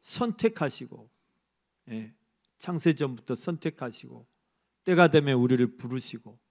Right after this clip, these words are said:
하나님의 일꾼 삼아서 지금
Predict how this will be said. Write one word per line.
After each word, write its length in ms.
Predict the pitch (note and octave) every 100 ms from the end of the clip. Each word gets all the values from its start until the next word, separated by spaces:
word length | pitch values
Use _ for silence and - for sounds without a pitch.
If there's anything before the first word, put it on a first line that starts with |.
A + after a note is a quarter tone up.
| _ _ _ _ _ _ _ _ _ _ _
하나님의 500 | - D3 C#3+ C3+ C3+
일꾼 300 | C3+ C#3 D3+
삼아서 460 | C3+ D3+ C#3+ B2 C3+
지금 400 | - A#2+ C#3 E3+